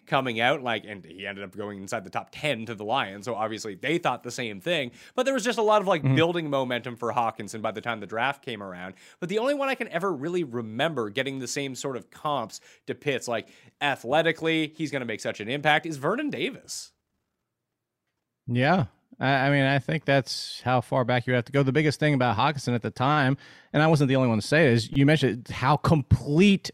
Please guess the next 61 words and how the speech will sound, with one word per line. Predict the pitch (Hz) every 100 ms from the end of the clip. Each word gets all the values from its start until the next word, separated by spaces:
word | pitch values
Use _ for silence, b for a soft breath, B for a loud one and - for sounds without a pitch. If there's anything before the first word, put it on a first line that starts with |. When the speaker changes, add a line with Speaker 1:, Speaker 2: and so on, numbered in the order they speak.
| -
Speaker 2:
of | 135
a | 131
tight | 143 143
end | 143 123
he | 135 123 139
is | 175 131 120 - b b b b
was | 143
part | - 165 156
of |
the | 104
problem, | - 143 160 107 87 98
is | 139 123
the | 127
fact | 127 127
that | 127 107
he | 120
is | 147 139
such | 135 120
a |
good | 110 117
blocker. | 107 117 113
And | 127 147
that's, | 208 - B B B B
that's | 180 180 190 -
the | 165
good | 208
and | 180
the |
bad | 147 202 -
here, | 123 104
is | 120
that | 156 147 -
Kyle | 143 202 220
Pitts | - 214 180
is | 127 - _
a | 143
decent | 110 139 160 156 143
enough | 143 131
blocker | 127 147 147
to | 113
stay | -
on | 131
the | 117
field, | - 165 143
but | 127
he's | 127
not | 143 -
so | - - 208 - 214
good. | 143 135 135
Similar | - 202 180
to | 175
O |
J | 170 156
Howard | 117 156 175 151
with | 131
the | -
Cameron | 160 156 127
Brate | 160 175
breakout | 131 135 135 131 127
that | 131
er-, | 135